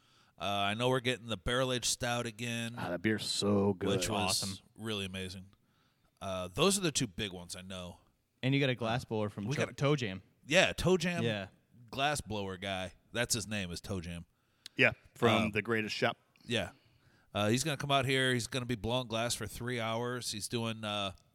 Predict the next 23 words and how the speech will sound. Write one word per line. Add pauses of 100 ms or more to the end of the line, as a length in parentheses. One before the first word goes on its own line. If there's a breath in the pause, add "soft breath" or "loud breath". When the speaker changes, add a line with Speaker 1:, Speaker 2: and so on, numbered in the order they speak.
(140)
Speaker 1:
a
piece
for
the
bar,
a
piece
for
display,
and
a
piece
for
himself,
something
like
that.
I'm
not
sure
exactly
how
that